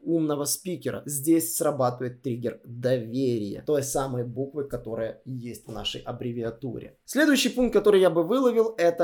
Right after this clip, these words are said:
инструкции. И самый забавный вариант, они могут быть как в видеоформате, так и в блоге. Любые инструкции, которые отвечают на вопрос, как что-то сделать, простенькие,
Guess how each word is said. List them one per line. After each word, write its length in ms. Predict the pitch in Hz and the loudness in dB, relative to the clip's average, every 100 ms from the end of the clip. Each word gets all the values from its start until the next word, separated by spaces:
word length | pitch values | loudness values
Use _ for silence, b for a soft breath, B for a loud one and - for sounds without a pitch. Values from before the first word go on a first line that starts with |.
| 170 | -2
инструкции. 680 | 175 165 - 180 127 - 120 | -2 -4 -2 -2 -4 -8 -6
И 120 | 160 | 2
самый 260 | 233 240 | 4 4
забавный 400 | 190 185 180 160 | 2 4 2 2
вариант, 400 | 151 165 190 226 | 2 4 4 2
они 160 | 185 160 | 0 0
могут 240 | 143 131 | 0 -2
быть 160 | 127 123 | -4 -4
как 180 | 123 127 | -4 -6
в 200 | 147 139 | -8 -6
видеоформате, 880 | 127 120 113 135 131 135 135 160 - - | -4 -2 -2 -2 -2 -2 -2 -4 -6 -4
так 280 | 107 - 127 | -4 -4 -10
и 20 | |
в 140 | 107 | -10
блоге. 500 | 104 143 147 120 - _ | -4 0 0 -2 -8 _
Любые 640 | 190 233 269 254 185 156 170 | -2 2 4 6 6 6 0
инструкции, 680 | 160 - - 165 127 - | -4 -4 -2 -2 -4 -6
которые 260 | 123 131 127 | -6 -4 -4
отвечают 300 | 127 147 117 | -4 -4 -4
на 100 | 123 | -2
вопрос, 400 | 127 123 127 - | -4 -2 -4 -4
как 320 | - 170 127 | 2 2 2
что-то 380 | - - 117 113 | -4 -4 -4 -6
сделать, 560 | 113 147 202 202 190 - _ - | -10 0 2 2 -2 -8 _ -2
простенькие, 920 | 214 226 214 - 190 165 170 151 151 | 4 6 6 2 -6 -2 0 0 -2